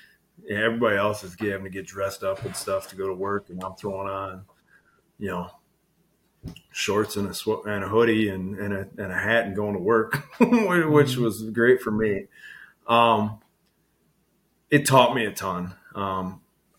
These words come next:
Speaker 1: I, I love the people I met there. I learned a ton. Um, again, the, the business side gets, gets tough.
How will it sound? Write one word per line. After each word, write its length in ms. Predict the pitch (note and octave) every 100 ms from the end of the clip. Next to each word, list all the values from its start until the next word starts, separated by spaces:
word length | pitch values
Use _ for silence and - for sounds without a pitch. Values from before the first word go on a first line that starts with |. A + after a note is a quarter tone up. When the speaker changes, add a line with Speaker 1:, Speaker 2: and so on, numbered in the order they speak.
| -
Speaker 1:
I, 220 | G#2 A2
I 180 | - G#2+
love 400 | G2+ G#2+ A2+ A2+
the 60 | -
people 380 | - A2 A2
I 40 | F#2
met 360 | E2+ G#2+ -
there. 360 | - A2+ A#2 B2 - -
I 80 | G2 F#2
learned 360 | G#2 A2+ B2 A#2+
a 40 |
ton. 600 | A2 - A2+ A2+ A2+ A2+
Um, 500 | A2 G2 F#2 F#2 F#2 - - - _ -
again, 400 | G2+ G2+ G2+ F#2
the, 100 | F2+ - -
the 60 |
business 480 | F#2+ A2+ A2+ A#2 -
side 280 | G#2+ G#2 G2+
gets, 500 | G2+ G2 - - - -
gets 220 | G2+ -
tough. 460 | - A2 G#2+ -